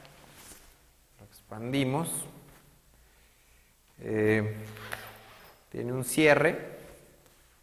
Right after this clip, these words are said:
Aquí tenemos la parte blanca,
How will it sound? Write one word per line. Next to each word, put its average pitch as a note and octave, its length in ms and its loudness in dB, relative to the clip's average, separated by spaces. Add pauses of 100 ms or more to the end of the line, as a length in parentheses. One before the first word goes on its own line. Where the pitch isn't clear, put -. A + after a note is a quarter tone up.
(1300)
Aquí A2 220 -10
tenemos A#2 540 2 (920)
la G2+ 80 -14
parte G#2+ 420 -4
blanca, C3+ 800 -2